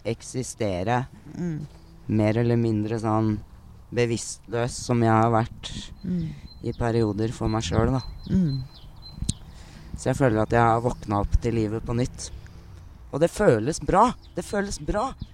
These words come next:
Speaker 1: Og hadde det ikke føltes bra, så hadde jeg ikke tatt det valget videre.
Speaker 2: Nei.
Speaker 1: Ikke sant?
Speaker 2: Enig. Helt enig.
Speaker 1: Og det er ganske vesentlig.
Speaker 2: Ja.
Speaker 1: Fordi føler du ikke at livet er bra,
Speaker 2: Nei.
Speaker 1: så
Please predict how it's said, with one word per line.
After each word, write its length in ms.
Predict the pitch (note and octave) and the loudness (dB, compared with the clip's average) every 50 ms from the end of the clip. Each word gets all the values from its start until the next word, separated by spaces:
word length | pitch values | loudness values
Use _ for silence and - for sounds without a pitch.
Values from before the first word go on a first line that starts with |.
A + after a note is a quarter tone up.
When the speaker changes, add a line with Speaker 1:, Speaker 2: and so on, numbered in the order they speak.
| - - - - - - - | -16 -16 -16 -16 -16 -8 -2
Speaker 1:
Og 80 | - G3 | 2 2
hadde 200 | G3+ E3+ C#3+ C#3 | 4 4 4 2
det 120 | D3+ D#3+ | 0 0
ikke 100 | - F3 | 0 0
føltes 360 | - G3 D#3+ C3 - E3 - - | 2 2 2 4 2 -4 -4 -2
bra, 260 | - E3+ F#3+ G3+ G3 - | 0 2 2 2 0 -4
så 140 | - - F#3+ | -8 -2 2
hadde 140 | G3 F#3 D#3+ | 2 2 2
jeg 140 | D3 C#3 - | 2 0 -2
ikke 140 | - - - | -4 -8 -4
tatt 200 | - F3+ E3+ - - - | -4 -4 -4 -4 -6 -6
det 140 | D3+ D#3+ | -4 -2
valget 360 | D3 D3 C3+ C3 C3 C3 D3 D3 | 0 0 0 0 0 -2 0 0
videre. 360 | D#3 C#3+ B2 A#2+ C3+ F3 E3+ - - - - - - - | 0 0 0 -2 -4 -6 -8 -8 -14 -20 -20 -14 -2 2
Speaker 2:
Nei. 240 | G3 G3+ G#3 F3 - - - - - - - - - - - - - - - - - - | 4 4 4 4 0 -6 -14 -20 -20 -20 -20 -20 -20 -20 -20 -18 -18 -18 -18 -12 -4 -4
Speaker 1:
Ikke 200 | E3 - F3+ E3+ | -2 -2 -2 0
sant? 420 | - G3+ G3+ - - - - - - - - - - - - - - - - - - - - | 0 0 -2 -2 -6 -10 -14 -14 -14 -18 -18 -20 -20 -18 -18 -18 -18 -18 -18 -20 -20 -8 0
Speaker 2:
Enig. 460 | - G#3 G3+ F3+ F3 F#3+ G#3 G#3 F3+ - - - - - - - - | 2 4 4 4 4 2 2 0 -2 -4 -10 -18 -18 -14 -12 -2 2
Helt 420 | G#3 G#3 G#3+ G#3+ B3+ B3+ - - | 6 8 8 8 8 6 4 2
enig. 400 | - A#3+ F3+ E3 F3+ A#3 C4+ A#3 - - | 0 2 2 4 4 2 2 2 0 -2
Speaker 1:
Og 100 | E3+ E3+ | -2 0
det 100 | F3 G3 | 2 2
er 120 | G3+ G#3+ | 2 4
ganske 280 | G3 G#3 F#3+ - - A3 | 2 0 -2 -2 -4 -6
vesentlig. 920 | F#3 D#3+ D3+ D3 B2+ A2 A#2 B2+ - - - D#3 D#3+ D3+ - - A3 A#3+ G#3+ | -2 0 0 0 0 0 -2 -2 -4 -4 -2 -2 -2 -4 -4 -6 -8 -4 0
Speaker 2:
Ja. 160 | G3 A3+ G#3 - - - - - - - - - - - - - - - - - - - - - - - - | 0 -2 -2 -2 -10 -16 -18 -18 -18 -20 -20 -20 -20 -20 -20 -20 -20 -20 -18 -18 -20 -18 -18 -18 -18 -16 -8
Speaker 1:
Fordi 160 | - F#3 G3+ | -2 -2 0
føler 580 | G#3 - - - A#3 G3+ E3+ C#3 A2+ A2+ A#2+ B2 | -2 -2 -4 -2 4 4 6 6 6 2 0 -2
du 60 | C3 | -2
ikke 140 | - E3 E3+ | 0 -2 -2
at 100 | - - | 0 0
livet 220 | D3 C#3 C3+ B2+ D3+ E3 | -2 -2 0 2 2 0
er 20 | F3 | 2
bra, 280 | E3+ F3+ G#3 A3 G3 - | 2 2 2 2 2 2
Speaker 2:
Nei. 200 | F3 G3+ G3+ E3+ - - - - - | 0 0 0 0 -4 -10 -18 -16 -12
Speaker 1:
så 120 | - - | -12 -10